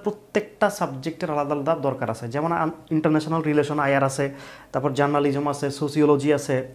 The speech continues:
অনেক জায়গায় এটাকে সোশ্যাল সায়েন্স বলে। তারপর হচ্ছে তোমার আরও অনেকগুলো সাবজেক্ট আছে, পাবলিক এড আছে, ঠিক আছে? তো এই সাবজেক্টগুলো থেকে পড়লেও কিন্তু অনেক ভালো করা যায়, ঠিক আছে? মানে হচ্ছে যে তুমি সাবজেক্টে যেমন ভালো করতে পারবা,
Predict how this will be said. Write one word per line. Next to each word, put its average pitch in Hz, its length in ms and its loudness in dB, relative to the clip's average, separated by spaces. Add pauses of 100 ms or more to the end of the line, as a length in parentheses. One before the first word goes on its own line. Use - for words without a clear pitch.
(800)
অনেক 127 200 2
জায়গায় 135 240 0
এটাকে 139 200 -4
সোশ্যাল 135 340 -2
সায়েন্স 139 240 -2
বলে। 123 240 0 (460)
তারপর 139 200 2
হচ্ছে 143 160 2
তোমার 151 300 4 (160)
আরও 160 220 6
অনেকগুলো 156 320 2
সাবজেক্ট 143 340 -4
আছে, 139 160 -2 (120)
পাবলিক 151 380 0
এড 147 140 0
আছে, 135 360 -2
ঠিক 185 100 -4
আছে? 208 160 -4 (380)
তো 165 60 2
এই 196 100 6
সাবজেক্টগুলো 180 540 0
থেকে 190 260 -2 (120)
পড়লেও 160 300 2
কিন্তু 180 500 -2 (160)
অনেক 156 300 0
ভালো 127 200 0
করা 117 220 -2
যায়, - 160 -14 (100)
ঠিক 165 100 -4
আছে? 165 200 -2
মানে 127 180 -6
হচ্ছে 143 140 -4
যে 156 80 -2
তুমি 156 280 -2
সাবজেক্টে 156 500 -2
যেমন 170 160 4
ভালো 165 160 4
করতে 170 200 0
পারবা, 190 340 4